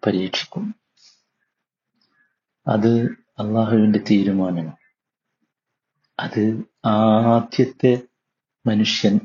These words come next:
ആദമാണല്ലോ. ആദം അലൈഹിസ്സലാമിനെ അള്ളാഹു പരിശോധിച്ചില്ലേ, പരീക്ഷിച്ചില്ലേ? അദ്ദേഹം പരാജയപ്പെട്ടില്ലേ?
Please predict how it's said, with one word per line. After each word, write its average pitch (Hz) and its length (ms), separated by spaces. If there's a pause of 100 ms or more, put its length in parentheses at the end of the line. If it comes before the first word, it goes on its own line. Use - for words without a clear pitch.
ആദമാണല്ലോ. 95 920 (1120)
ആദം 107 400
അലൈഹിസ്സലാമിനെ 104 1000 (840)
അള്ളാഹു 90 320
പരിശോധിച്ചില്ലേ, 98 760
പരീക്ഷിച്ചില്ലേ? 127 800 (1500)
അദ്ദേഹം 113 300
പരാജയപ്പെട്ടില്ലേ? 120 960